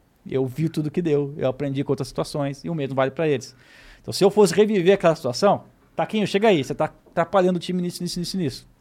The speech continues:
Obviamente que meus companheiros de time devem ter muitas coisas sobre mim. "Fale, você atrapalhou o time nisso, nisso, nisso." Todo mundo teve parcial, entendeu?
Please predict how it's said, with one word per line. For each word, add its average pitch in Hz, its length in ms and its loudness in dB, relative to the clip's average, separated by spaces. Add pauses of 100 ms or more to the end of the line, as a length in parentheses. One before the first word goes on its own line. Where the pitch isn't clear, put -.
(600)
Obviamente 180 520 0
que - 80 -8
meus 156 80 -4
companheiros 143 320 -6
de - 40 -12
time 156 140 -6
devem 147 180 -2
ter 160 120 -8
muitas 147 260 -4
coisas 139 300 -4
sobre 131 200 -4
mim. 127 360 -4
"Fale, 139 260 2
você - 80 -12
atrapalhou 131 320 -4
o - 20 -10
time 135 200 -10
nisso, 143 180 -8
nisso, 131 160 -6
nisso." 165 260 -8
Todo 240 200 2
mundo 214 220 4
teve 160 160 0
parcial, 117 460 -2
entendeu? 123 360 -8